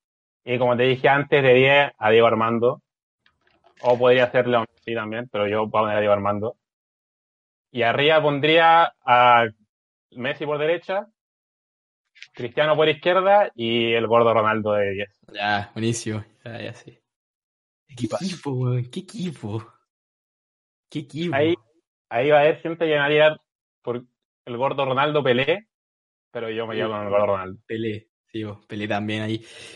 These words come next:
Speaker 2: Mira, ¿sabéis qué? Igual eso es un gran debate porque, por ejemplo, a ver, si-, siempre está la discusión entre quién fue más grande,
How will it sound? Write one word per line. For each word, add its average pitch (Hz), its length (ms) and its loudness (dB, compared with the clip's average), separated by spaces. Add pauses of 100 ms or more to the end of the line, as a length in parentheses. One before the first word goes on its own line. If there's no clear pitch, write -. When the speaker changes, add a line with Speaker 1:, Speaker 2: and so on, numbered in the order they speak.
Speaker 2:
Mira, 151 300 2
¿sabéis 170 240 2
qué? 233 200 -2
Igual 165 320 0
eso 226 340 2
es 196 80 2
un 202 100 2
gran 156 200 4
debate 185 320 4
porque, 139 280 -8
por 123 120 -6
ejemplo, 165 800 -12
a 113 120 -14
ver, - 80 -18
si-, - 220 -16 (120)
siempre - 300 -16
está - 160 -8
la 147 80 -4
discusión 139 380 -10
entre 131 300 -12
quién 131 160 -6
fue 135 160 -10
más 135 160 -4
grande, 143 540 -8